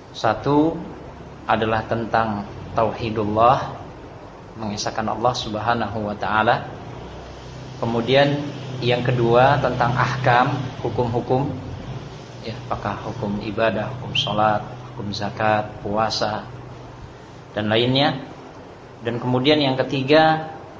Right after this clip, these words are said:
Al-Ikhlas at-, atau di dalam Al-Quran mengandung tentang berbagai macam kisah-kisah. Dan surat Al-Ikhlas ini mengandung poin yang pertama, yaitu tentang permasalahan tauhidullah,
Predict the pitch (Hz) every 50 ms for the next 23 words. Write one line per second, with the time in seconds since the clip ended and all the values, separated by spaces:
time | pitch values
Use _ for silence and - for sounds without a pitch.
0 | - - - - - - - - 117 110 120 120 - - 131 135 143 151 156 156
1 | 151 - - 151 139 - - - - - 131 123 131 127 131 127 123 127 139 143
2 | 147 143 139 131 127 131 123 123 123 131 135 143 143 143 139 127 123 117 117 120
3 | 120 127 131 123 127 120 117 - 131 139 143 143 143 - - - - 120 113 110
4 | 107 110 107 110 117 113 110 107 104 - 120 113 - - 127 - 143 131 - -
5 | 117 - - 101 - - - - - - - - - - - - - - - -
6 | - - - - - - - - - - - 107 113 113 110 110 107 107 - -
7 | - - - - - - 127 127 156 156 143 143 139 135 - 131 127 127 123 127
8 | 123 127 135 135 139 139 139 139 139 - - - 123 120 120 120 120 123 120 127
9 | 131 135 135 131 131 - - - - 127 135 139 135 127 123 127 - - 110 -
10 | 101 95 98 95 - - - - - - - - - - - - - - - -
11 | - - - 113 117 120 117 - 135 127 120 107 107 123 127 131 127 - 110 110
12 | 113 107 - 117 107 107 110 117 127 139 151 151 - - - - - - - -
13 | - - - - 117 117 113 104 117 107 110 110 104 104 110 110 107 104 - -
14 | - -